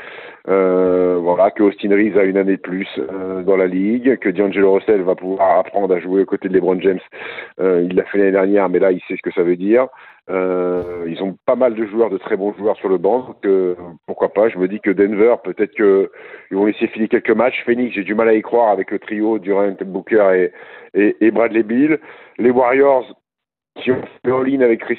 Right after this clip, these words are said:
Paul, mais, euh, mais puisque ce sera, ça aurait été trop facile de dire Denver au Phoenix, je préfère, euh, euh, avoir une cote un peu plus élevée et parler des Lakers.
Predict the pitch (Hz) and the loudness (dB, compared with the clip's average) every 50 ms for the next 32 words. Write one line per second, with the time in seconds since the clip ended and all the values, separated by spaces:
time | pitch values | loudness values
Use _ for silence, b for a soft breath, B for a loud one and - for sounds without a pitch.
0 | - - 123 135 147 165 175 160 139 131 127 123 120 117 110 101 104 104 - - | -2 0 2 2 4 2 2 0 0 2 2 4 4 4 2 0 -4 -6 -8 -8
1 | 120 - - - 117 110 107 101 98 90 - - - 92 95 85 - 101 98 98 | -14 -18 -6 -2 0 0 0 0 -2 -4 -8 -14 -8 -6 -6 -4 0 0 0 0
2 | - 98 - - - - 110 - - 117 104 98 92 98 101 87 98 98 101 92 | -2 -8 -14 -10 -6 -6 -6 -6 -6 -6 -6 -2 0 0 2 2 0 0 0 2
3 | 101 104 95 87 - 90 90 104 117 113 - - - 82 - - 95 87 85 82 | 2 2 2 2 0 -2 -2 -2 -4 -6 -8 -6 -6 -6 -2 0 2 2 2 2
4 | 78 76 B B B B B B B B - 85 90 87 87 82 85 87 85 87 | 0 -2 B B B B B B B B -4 -2 0 2 2 2 2 4 2 2
5 | 87 101 98 92 90 - 107 - - 87 - 92 - 95 90 82 87 85 82 98 | 2 2 0 0 0 -2 0 0 -2 -2 -4 -4 -4 -4 -2 0 0 2 2 2
6 | 123 127 - 90 85 90 90 87 82 - - 78 - - - | 2 2 2 0 0 0 0 0 -2 -2 -4 -6 -8 -8 -12